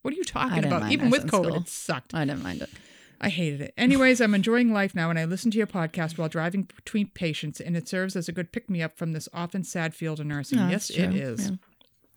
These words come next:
Speaker 1: I am about to start my second semester of part-time schooling to become a family N P.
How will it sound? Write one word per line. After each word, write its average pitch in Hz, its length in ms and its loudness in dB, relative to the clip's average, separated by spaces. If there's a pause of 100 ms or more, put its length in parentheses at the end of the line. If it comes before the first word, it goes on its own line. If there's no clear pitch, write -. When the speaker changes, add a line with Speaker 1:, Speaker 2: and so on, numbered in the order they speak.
(580)
Speaker 1:
I 262 140 6
am 403 140 -4
about 220 320 2
to 196 80 -6
start - 360 0
my 165 100 0
second 226 360 -2
semester 165 400 -2
of - 120 -8
part-time 196 420 -4
schooling 170 360 -4
to 160 100 -6
become 175 260 -4
a 165 40 -2
family 254 440 2
N 185 160 2
P. - 340 -6